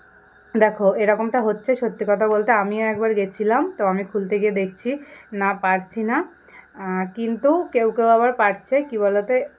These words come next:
একটু সমস্যা হচ্ছে। এবার তুমি দু তিনবার চারবার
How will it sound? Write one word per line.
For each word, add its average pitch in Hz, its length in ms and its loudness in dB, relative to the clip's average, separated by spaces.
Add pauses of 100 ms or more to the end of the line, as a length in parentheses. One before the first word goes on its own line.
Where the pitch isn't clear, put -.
(120)
একটু 302 220 -14
সমস্যা 262 480 2
হচ্ছে। 240 280 2
এবার 240 160 2
তুমি 247 240 -4
দু 226 160 0
তিনবার 233 380 0 (440)
চারবার 214 360 2